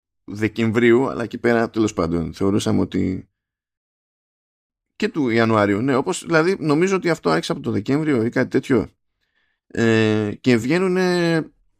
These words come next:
αντί να σπάνε σε εβδομάδες, βγαίνουν οι κυκλοφορίες του μήνα όλες μαζί. Και στις εφτά Μαρτίου, λοιπόν, θα έχουμε τρεις κυκλοφορίες,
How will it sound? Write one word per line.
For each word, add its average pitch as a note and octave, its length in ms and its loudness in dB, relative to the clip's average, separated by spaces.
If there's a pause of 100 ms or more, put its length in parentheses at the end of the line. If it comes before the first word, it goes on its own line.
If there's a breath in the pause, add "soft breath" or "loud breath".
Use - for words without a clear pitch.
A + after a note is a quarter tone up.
(120)
αντί C3 300 0
να D#3 200 0
σπάνε C#3+ 280 0
σε B2+ 100 0
εβδομάδες, A2 640 0 (160)
βγαίνουν D3+ 280 0
οι F3 40 -2
κυκλοφορίες D#3 440 0
του D3+ 80 -8
μήνα F#3+ 280 -4
όλες D#3+ 200 6
μαζί. F2 260 2 (1000)
Και C3+ 240 4
στις C#3 220 -4
εφτά F3 240 0
Μαρτίου, D3+ 320 2
λοιπόν, C3+ 460 0
θα - 140 0
έχουμε F#3 220 0
τρεις G#3+ 160 -4
κυκλοφορίες, A2 760 0